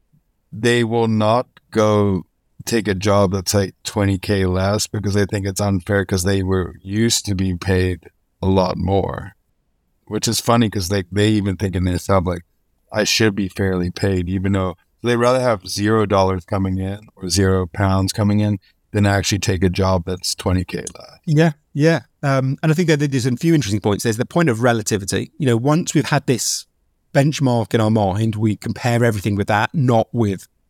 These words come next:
Speaker 2: you know, what was arguably the more important situation, current reality. But there's an, there's an amazing set of experiments,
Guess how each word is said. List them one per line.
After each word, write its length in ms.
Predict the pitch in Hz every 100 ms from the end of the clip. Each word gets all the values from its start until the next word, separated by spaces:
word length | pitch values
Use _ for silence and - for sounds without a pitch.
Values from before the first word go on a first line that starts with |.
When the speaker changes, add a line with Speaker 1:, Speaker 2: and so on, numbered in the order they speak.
| _ _
Speaker 2:
you 80 | 90
know, 100 | 92 -
what 140 | - -
was 100 | 120
arguably 360 | 107 95 98
the 60 | 98
more 160 | 104
important 300 | 98 113 -
situation, 500 | 107 - 98 98 92 - _ _ _ _ _ _ - - -
current 340 | - 147 123
reality. 440 | 107 101 104 - 151 _ _ _ _ _ _ _
But 120 | 151 147
there's 160 | 139
an, 80 | 147
there's 160 | 156 135
an 60 |
amazing 400 | 139 175 160 135
set 200 | - -
of 100 | 135
experiments, 800 | 123 - 123 113 101 98 - -